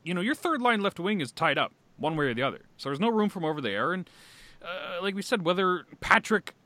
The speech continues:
defies all odds and comes back, or Frost makes the jump, or they go out and get a Domi, you, you know, there's not a lot of room for you at C anymore either.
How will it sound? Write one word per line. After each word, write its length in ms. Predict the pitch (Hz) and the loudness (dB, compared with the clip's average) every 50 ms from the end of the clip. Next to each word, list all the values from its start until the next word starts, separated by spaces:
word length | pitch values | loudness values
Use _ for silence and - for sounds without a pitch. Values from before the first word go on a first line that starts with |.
| - 160 | -12 -8
defies 480 | 135 180 147 - 180 170 170 175 170 156 | -6 -6 -4 0 2 4 4 4 4 4
all 160 | 165 156 151 | 4 4 6
odds 220 | 151 151 147 135 | 6 6 4 2
and 60 | 127 127 | -2 -6
comes 200 | 143 143 131 120 | -4 -4 -4 0
back, 280 | 135 127 123 117 - | 0 2 2 0 -2
or 60 | 131 | -8
Frost 360 | - - 190 208 208 185 - 180 | -6 0 2 2 2 2 0 -4
makes 200 | 175 165 - - | -4 -4 -4 -6
the 100 | 139 131 | -8 -6
jump, 320 | 117 143 135 123 113 - | -2 0 0 0 0 -2
or 80 | 147 151 | -2 -2
they 100 | 170 170 | -2 -2
go 160 | 160 180 185 | 0 0 -2
out 120 | 190 170 | -2 -2
and 100 | 160 160 | -4 -4
get 120 | 196 202 190 | -4 -2 -2
a 60 | 170 | -2
Domi, 480 | 135 147 139 135 131 131 127 123 113 - | 0 2 2 2 2 0 -2 -2 -4 -6
you, 140 | 151 170 165 | -8 -10 -8
you 100 | 156 190 | -6 -4
know, 180 | 196 185 160 170 | -4 -4 -4 -4
there's 160 | 190 196 180 | -4 -4 -2
not 120 | 220 233 220 | -2 -2 0
a 40 | |
lot 80 | 220 220 | 0 0
of 60 | 196 | 0
room 160 | 196 202 202 | 0 0 -2
for 100 | - 214 | -2 -2
you 140 | 208 196 190 185 | -4 -2 -2 -4
at 80 | 165 - | -4 -6
C 440 | - - - 262 262 220 110 85 - | -10 -8 -6 -4 -4 -4 -6 -6 -8
anymore 300 | 110 120 120 123 147 180 | -6 -6 -4 -2 -2 -2
either. 340 | 220 254 233 131 82 90 | -4 -4 -4 -6 -8 -10